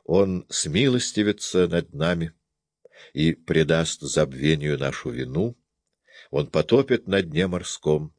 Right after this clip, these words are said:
наш грех". Уже совсем смеркалось, когда они вернулись домой. Слуга внес светильник, но Иегуда знаком приказал ему унести светильник,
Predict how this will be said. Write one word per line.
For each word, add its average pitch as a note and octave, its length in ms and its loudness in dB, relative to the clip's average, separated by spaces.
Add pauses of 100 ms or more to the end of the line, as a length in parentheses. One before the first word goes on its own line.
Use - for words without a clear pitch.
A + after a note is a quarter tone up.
(260)
наш C2 300 -4
грех". - 460 -10 (2500)
Уже B2 420 4
совсем F#2+ 460 2
смеркалось, C#3 680 2
когда F#2 380 2
они G2+ 180 0
вернулись E2+ 520 0
домой. C#2 460 -4 (560)
Слуга D#2+ 400 2
внес A#2 320 0
светильник, D2 840 -6 (560)
но D#2 180 2
Иегуда A#2 460 4
знаком G#2+ 480 0
приказал F#2+ 500 2
ему F#2+ 400 -2
унести F#2+ 560 -4
светильник, B1+ 840 -10